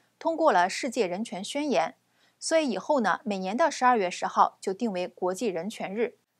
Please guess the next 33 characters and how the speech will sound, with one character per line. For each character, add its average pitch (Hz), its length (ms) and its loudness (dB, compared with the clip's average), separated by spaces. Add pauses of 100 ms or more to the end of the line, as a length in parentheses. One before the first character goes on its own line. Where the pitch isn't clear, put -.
(100)
这 349 120 0
个 320 100 6
《国 233 180 6
际 311 120 -2
人 233 180 0
权 240 160 -4
宣 285 160 -4
言》 262 100 2
里 190 80 -2
边 226 140 -4
有 190 80 -4
什 175 100 -12
么 180 100 -4
内 294 180 2
容 180 180 -2
呢？ 175 200 -4 (260)
我 185 80 -10
们 170 100 -2
来 170 60 -2
看 208 240 -6
一 - 20 -10
下 - 160 -4
哈。 - 320 -8
第 254 100 -2
一 285 80 0
条， - 360 -2
他 226 120 -8
说 226 200 -2
人 202 320 2
生 285 200 -6
而 208 200 2
自 254 240 -6
由， 175 240 -4